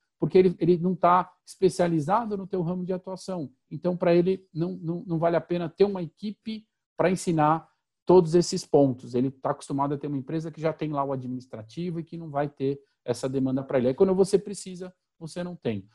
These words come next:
O último ponto que eu queria recomendar pros contadores é colocar no contrato e exigir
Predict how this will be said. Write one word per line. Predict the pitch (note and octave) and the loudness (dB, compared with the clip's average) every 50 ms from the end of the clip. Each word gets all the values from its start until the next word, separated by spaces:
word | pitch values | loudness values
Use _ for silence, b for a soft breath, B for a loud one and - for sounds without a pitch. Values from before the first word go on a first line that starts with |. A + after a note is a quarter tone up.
| _ _ - | _ _ 0
O | G#3+ A3 | 4 6
último | B3+ C4 - C4+ A#3 G3+ | 6 6 6 4 2 4
ponto | - G3 F#3 F3+ | 4 2 2 0
que | - F3 | -2 -10
eu | D#3+ | -12
queria | - F3 D#3+ D#3 D3+ | -10 -8 -2 0 0
recomendar | C3+ D3 D3 - D#3 D#3 D#3 D#3 C#3+ C#3+ C#3 - | 0 0 -2 -4 -6 -8 -8 -4 -2 -2 -2 -2
pros | - - - | -4 -10 -18
contadores | - E3 E3 F3 E3+ F3+ G#3 G#3+ F3+ G#3 | -16 -16 -16 -14 -12 -10 -10 -8 -8 -8
é | G3+ | -10
colocar | G3+ - F#3+ F#3 F3+ - E3 | -8 -6 -6 -6 -6 -6 -8
no | D#3+ D#3+ | -8 -8
contrato | D#3+ - G3 F#3 E3+ - E3 F3 F#3 - F#3+ | -6 -4 -4 -4 -4 -2 -4 -4 -4 -4 -4
e | F#3 | -4
exigir | F#3 E3+ D#3+ F3 D3+ C3 B2+ D3+ F#3+ G3 | -4 -4 -4 -6 -8 -6 -6 -8 -8 -8